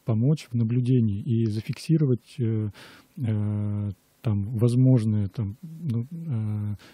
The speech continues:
нарушения или особенности, и, там, расхождения, э, с законом. Вот. Э, потом, чтобы, э, как-то это прекратить, э, э, в том числе ввели там единые дни голосования, что как бы когда,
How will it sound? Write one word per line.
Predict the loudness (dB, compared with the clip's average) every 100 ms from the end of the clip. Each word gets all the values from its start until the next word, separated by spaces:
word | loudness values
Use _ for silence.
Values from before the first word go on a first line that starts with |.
| -2
нарушения | 0 0 0 2 4 4 4
или | 2
особенности, | -2 0 0 2 2 0 -2 0
и, | 0 0 -2 -4 -12 _
там, | -2 0 0
расхождения, | 0 0 2 2 2 0 -2
э, | -2 -2 -2
с | -4 -6
законом. | -4 0 2 2 0 -8 -20 -20 -20 -20 _ _ -4
Вот. | -2 0 -2 -6 -4
Э, | -2 0 -2 -2 -4 -4
потом, | 0 0
чтобы, | 0 -2 2 4 4 2
э, | 0 0
как-то | -2 -2 -2
это | 0 -2 -2
прекратить, | -4 0 -2 0 -2 -2 -20 -6
э, | -2 0 0 -2 -6 -18 -20 _ -4
э, | -4
в | 2
том | 4 4
числе | -2 0 2
ввели | 4 2 4 2 2
там | 0
единые | 0 2 2 4
дни | 2
голосования, | 4 2 2 0 2 0 -2
что | -6 -8
как | -4 -4
бы | -4
когда, | -2 0 2 2 2 0